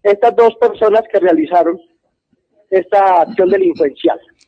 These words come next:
El mensaje es claro y es decirle a los comerciantes, hoy más que nunca tenemos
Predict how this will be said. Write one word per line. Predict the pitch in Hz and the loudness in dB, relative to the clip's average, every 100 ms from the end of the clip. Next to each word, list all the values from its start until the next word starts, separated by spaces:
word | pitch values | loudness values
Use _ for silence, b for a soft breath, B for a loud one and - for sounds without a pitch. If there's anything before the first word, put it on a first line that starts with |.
| _ _ _ _ - | _ _ _ _ -2
El | 208 | 2
mensaje | 214 214 240 262 | 4 4 4 4
es | 262 | 2
claro | - 262 254 | 0 2 4
y | 254 | 4
es | 247 | 2
decirle | 240 247 240 240 247 196 | 0 0 0 0 0 0
a | |
los | 196 175 | 0 0
comerciantes, | 196 185 208 226 196 139 _ | 0 2 0 -2 -2 -10 _
hoy | 220 247 | -2 0
más | 247 240 | 0 0
que | 240 | 0
nunca | 233 226 233 | 0 0 0
tenemos | 196 185 202 208 | 0 0 2 0